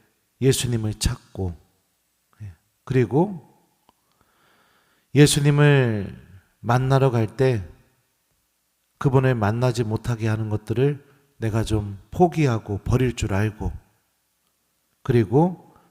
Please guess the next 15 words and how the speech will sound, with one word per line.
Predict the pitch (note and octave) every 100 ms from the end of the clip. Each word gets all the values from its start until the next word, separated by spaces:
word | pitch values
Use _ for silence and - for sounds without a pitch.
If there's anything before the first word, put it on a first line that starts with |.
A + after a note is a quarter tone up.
| -
주님의 | C3+ B2+ A#2+
은총을 | G#2+ A#2 A#2+ - A2 G#2+ G2+ F#2+ - _ _
내가 | G#2+ G2
체험했을 | - - D#3 B2 G#2 A2 G2
때 | C#3+ E3 D#3+ - _ _ _
예수님을 | A2 - G#2+ G#2 B2+ D#3+ D#3 _ _ _
따라갈 | C#3+ D3 A2+ G2+
수 | - G2+
있는 | F#2 F#2 - - _ _ _ _ _ _
그런 | A2+ G#2+ G2+
믿음을 | G#2+ A2 G#2 G2+
소유한다면 | - B2+ A2+ A2 G2+ A2 C#3 A2+ - _ _ _ _ _ _ _ _ _ _ -
우리 | B2
모두 | A#2 B2 B2 A#2 A2+ D#3 D#3
바르티메오처럼 | - G2+ A#2+ A#2+ G#2+ A2 A2+ - G#2+ G#2 G2+ F#2